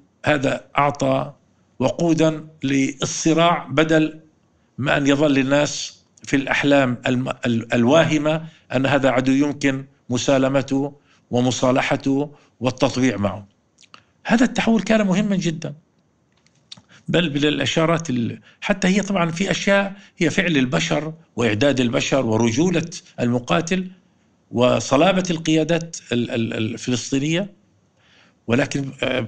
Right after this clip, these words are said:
أكيد هي كلها برعاية رب العالمين. الله يرحمه أبو إبراهيم فتحي الشقاقي، صديقنا وشريكنا في النضال، هو وإخوانه في حركة الجهاد الإسلامي، من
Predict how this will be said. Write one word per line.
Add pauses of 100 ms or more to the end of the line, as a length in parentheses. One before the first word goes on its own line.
(120)
أكيد
هي
كلها
برعاية
رب
العالمين. (920)
الله
يرحمه
أبو
إبراهيم
فتحي
الشقاقي، (640)
صديقنا
وشريكنا
في
النضال، (340)
هو
وإخوانه (260)
في
حركة
الجهاد
الإسلامي، (1000)
من